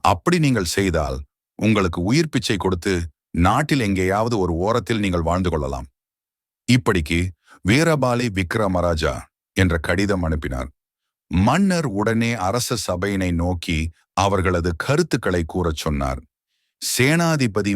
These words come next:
முதல் மந்திரிகள் வரை ராஜராஜ வீரபாலி விக்ரமராஜா படையை வெல்ல முடியாது என்பதை ஆணித்தனமாக கூறினார்கள். மன்னனுக்கும் தெரியும் அந்த படையை வெல்ல முடியாது.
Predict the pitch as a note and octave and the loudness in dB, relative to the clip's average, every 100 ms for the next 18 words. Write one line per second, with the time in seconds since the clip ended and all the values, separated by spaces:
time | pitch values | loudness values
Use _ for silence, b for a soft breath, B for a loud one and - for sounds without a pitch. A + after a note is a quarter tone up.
0 | F#2 G2+ C3 C#3 A2+ G#2+ G2 F2+ E2+ E2 | 0 2 2 2 0 0 0 0 0 0
1 | E2+ D#2+ C#2 D2 b b b - F2+ G#2 | 0 0 -2 -10 b b b 0 2 2
2 | D3 C#3+ C3 A#2+ A2 G#2+ F2 A2 A2+ G2+ | 2 0 0 0 -2 -4 0 0 0 0
3 | G2 F#2+ F2 E2+ F#2 F2+ E2 E2 D#2+ D2 | -2 -2 -2 -4 -2 0 0 0 0 -2
4 | A#1+ - _ _ _ _ - G2 C#3 C#3+ | -6 -10 _ _ _ _ 0 2 2 2
5 | B2+ G#2+ E2+ G2 B2+ B2 A2+ G#2+ F#2+ F2+ | 0 0 -2 2 2 2 0 0 0 0
6 | F#2 D#2+ - F#2 F#2 E2 E2+ F2 - D#2+ | -2 -4 -4 0 2 2 0 -2 -2 -2
7 | F#2+ G2+ F2+ F2 E2 D#2+ G2+ F2 E2 C#2+ | 0 -2 -2 -2 -2 -2 -4 -4 -4 -4
8 | C2+ C#2 B1 _ _ b b b E2+ F#2 | -6 -8 -10 _ _ b b b 2 4
9 | A#2+ D#3 D3+ C3+ C3 A2+ F#2 G2+ G#2 G2 | 4 2 2 0 -2 -2 -2 -2 0 -2
10 | F2+ E2 D#2+ D2 - E2+ G2+ G2+ E2 D2+ | -2 -2 0 -2 -2 0 0 0 0 -2
11 | D2 D#2+ E2 D#2+ D2+ C#2 B1+ | -2 -2 -2 -2 -2 -4 -6